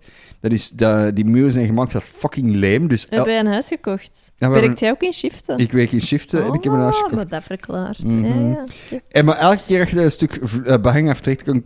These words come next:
Speaker 1: komt een helft van die muur mee. Dus ik heb keiveel gaten gemaakt. Ik ben nu dan zo aan het opvullen. En ik vind dat een heel zen jobje. Zo,
Speaker 2: Dat is, ik snap het
Speaker 1: zo
Speaker 2: helemaal.
Speaker 1: gewoon, ah, gatje dicht. Oh, zit, er zitten wel luchtbelletjes in. Ah, een beetje doorwrijven, luchtbelletjes uit.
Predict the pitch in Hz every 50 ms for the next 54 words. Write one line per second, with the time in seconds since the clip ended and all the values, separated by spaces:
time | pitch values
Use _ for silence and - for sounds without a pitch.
0 | - - - 131 131 - 127 113 98 107 113 135 139 - - 139 120 110 107 101
1 | 98 104 110 117 120 113 98 104 98 95 95 95 90 101 107 107 - 107 - -
2 | 123 120 131 135 143 131 107 - 98 98 110 - 131 117 117 110 113 131 160 -
3 | - 135 113 117 117 120 123 123 147 147 139 131 113 101 127 117 107 98 - -
4 | - - - - 190 208 254 294 277 - - - - - - - - - - -
5 | 151 160 143 - 160 - 165 151 151 143 127 127 131 165 175 175 139 107 110 135
6 | 151 147 131 113 135 139 - - - - 101 92 - _ _ _ _ _ _ _
7 | _ _ _ _ _ _ - - 107 104 120 120 120 117 139 208 277 - - -
8 | - 226 - - - - 170 208 - - 123 110 123 127 127 120 123 120 127 131
9 | 135 139 139 135 - - 147 180 - - _ - - - 135 - - - 147 131
10 | 147 233 277 - - - - - - - - - - - - 226 - - 185 175
11 | 170 - 170 165 160 170 190 185 - 180 180 185 180 180 185 185 190 196 - -
12 | - - 82 71 69 69 - 190 202 196 - 208 202 208 190 190 196 185 185 196
13 | 185 190 190 180 170 170 165 - - 185 190 190 - 185 196 202 202 -